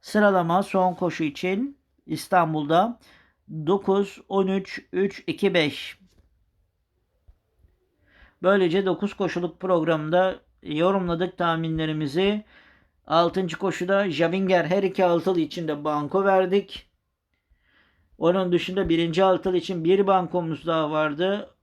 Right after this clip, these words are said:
O da üçüncü koşuda iki numaralı Berit'ti. Bu şekilde tahminlerimizi bitirmiş olduk. Değerli vaktinizi bizlere ayırıp dinlediğiniz için teşekkür ederiz. Baktığımızda programda böyle çok fazla açık yarış yok.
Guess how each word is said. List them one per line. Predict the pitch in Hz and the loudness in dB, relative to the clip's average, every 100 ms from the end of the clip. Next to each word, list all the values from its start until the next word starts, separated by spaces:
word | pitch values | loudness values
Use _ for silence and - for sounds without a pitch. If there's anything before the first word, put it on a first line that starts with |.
| - | -2
O | 170 | 0
da | 165 180 214 - | 2 2 0 -6
üçüncü | 165 170 180 147 | -8 -6 -8 -6
koşuda | 180 135 147 | -6 -6 -4
iki | 175 185 | -4 -4
numaralı | 160 143 147 185 | -4 -2 0 0
Berit'ti. | 165 160 139 - 151 117 - - - - _ | 0 0 -2 -8 -10 -10 -18 -20 -20 -20 _
Bu | 220 | -6
şekilde | 226 226 180 151 175 226 254 - | 0 0 0 0 0 -2 -6 0
tahminlerimizi | 196 190 185 160 147 147 131 151 | 2 2 -2 -6 -6 -8 -6 -4
bitirmiş | 175 185 160 - | -4 -4 -8 -8
olduk. | 165 180 190 196 196 - - - _ _ _ _ _ | -2 0 2 0 -2 -14 -20 -20 _ _ _ _ _
Değerli | - 180 185 185 | 2 6 6 6
vaktinizi | 190 170 - 180 147 170 | 4 4 0 -4 -2 -2
bizlere | 160 139 160 | -2 0 2
ayırıp | 160 156 156 156 151 | 2 2 0 -2 -2
dinlediğiniz | 156 156 151 151 147 | -2 0 0 0 -4
için | 143 147 | -6 -6
teşekkür | 143 143 160 156 180 | -6 -4 -4 0 2
ederiz. | 175 175 165 - - - - _ _ | 4 2 0 -4 -14 -20 -20 _ _
Baktığımızda | - - 180 185 226 214 190 220 | -20 2 2 2 0 0 2 2
programda | 208 214 208 208 208 | 2 2 4 2 2
böyle | 208 208 | 2 2
çok | 202 208 - | 0 -2 2
fazla | 214 196 208 | 2 4 2
açık | 214 254 196 | 0 -2 -2
yarış | 165 196 - | -4 -4 -2
yok. | 202 196 - | -2 -2 -10